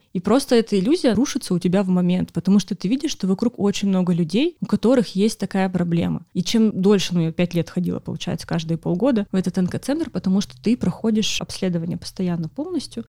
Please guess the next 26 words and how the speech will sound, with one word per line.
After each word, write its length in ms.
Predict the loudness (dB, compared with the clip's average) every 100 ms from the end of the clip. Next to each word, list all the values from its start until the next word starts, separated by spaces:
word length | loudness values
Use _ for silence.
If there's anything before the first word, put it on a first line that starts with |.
| _
Они 520 | 2 6 8 6 4 0
смотрят, 500 | 0 0 2 -2 2
есть 240 | 0 0
ли 60 | -2
рецидив, 520 | -2 -2 2 2 0 -12
у 100 | -8
тебя 200 | -4 -4
всё 200 | -2 0
нормально, 400 | 2 2 2 2
не 140 | 0
всё 180 | -2 -4
нормально, 440 | -2 -2 -2 -4 -4
потому 280 | 2 4
что 200 | 2 -2
химиотерапия 800 | -2 4 4 4 2 -2 4 4 6
дали 280 | 6 4
тебе 260 | 2 2 2
ещё 160 | 0 0
кучу 260 | 0 0
побочных 540 | 2 4 2 2 -2 -2
эффектов, 460 | -6 -6 -6 -12 -8
которые 640 | 0 2 4 6 4 2
так 180 | 0 0
просто 380 | 0 0 2 4
не 160 | 4
проходят. 640 | 2 -2 -2 -4 -4 -6